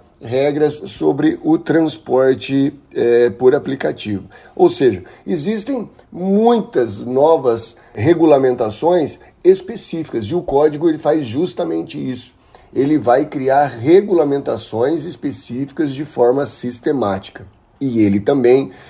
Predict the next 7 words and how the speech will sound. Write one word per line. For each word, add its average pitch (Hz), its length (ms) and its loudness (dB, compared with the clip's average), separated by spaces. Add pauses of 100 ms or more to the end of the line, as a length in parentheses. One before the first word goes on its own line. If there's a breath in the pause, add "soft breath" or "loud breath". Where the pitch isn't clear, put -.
(160 loud breath)
introduz 135 800 2
ou 117 160 2
institui 143 800 -2 (240 loud breath)
uma 143 260 0
série 160 480 0
de 143 240 -4
sanções, 139 1000 -2